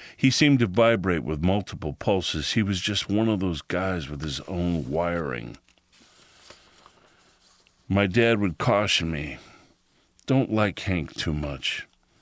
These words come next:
He does a lot of stuff your dad doesn't approve of." But I'd already made up my mind. I liked Hank a lot. I liked how he walked and talked and smelled and smiled.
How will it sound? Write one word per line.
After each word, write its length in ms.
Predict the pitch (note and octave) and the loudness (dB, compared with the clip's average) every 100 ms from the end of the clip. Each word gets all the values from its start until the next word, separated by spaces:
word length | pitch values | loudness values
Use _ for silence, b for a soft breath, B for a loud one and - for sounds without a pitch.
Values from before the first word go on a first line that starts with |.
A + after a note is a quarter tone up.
| _ - | _ -6
He 120 | G2+ | -2
does 220 | F#2+ E2 | 0 0
a 80 | F2 | 0
lot 260 | F#2+ G2+ F2+ | 2 2 0
of 100 | - | -2
stuff 360 | - E2+ - | -2 -2 -2
your 100 | C#2 | -4
dad 300 | C#2+ E2 D2 | -2 -2 -2
doesn't 320 | C#2+ C#2+ B1 | -4 -4 -6
approve 480 | C2 C2+ D#2+ D#2+ B1+ | -8 -6 -4 -4 -4
of." 360 | B1 G1+ - - _ b b b b b b b b b b b b b - | -10 -12 -16 -20 _ b b b b b b b b b b b b b -6
But 120 | G2 | -2
I'd 160 | G2+ G2 | 0 0
already 300 | F#2 F2 D#2+ | 0 0 2
made 260 | E2 D#2+ | 2 0
up 100 | C#2 | -2
my 160 | C#2 C#2 | -6 -6
mind. 340 | C#2+ D2 C#2+ | -6 -6 -6
I 60 | E2 | -4
liked 300 | D#2+ C2 - | -4 -6 -6
Hank 280 | D2 C2+ - | -6 -6 -8
a 60 | |
lot. 340 | A1+ C2 G#1 - - - b b b b b b b _ | -8 -6 -8 -14 -20 -20 b b b b b b b _
I 100 | A2+ | 2
liked 320 | A2 A2 F2 | 4 2 0
how 160 | F2+ D2 | -2 0
he 60 | C#2+ | -2
walked 520 | C2 E2 E2 C2+ - | 0 0 0 -4 -10
and 160 | B1 - | -12 -8
talked 520 | - F2 D2 C#2 C2+ | -2 -2 -2 -6 -10
and 120 | A#1+ | -8
smelled 540 | - E2+ D#2+ D2+ B1 | -6 -4 -2 -2 -6
and 120 | A#1+ B1+ | -8 -10
smiled. 600 | - D2+ D2+ D2 G#1 | -6 -6 -4 -6 -8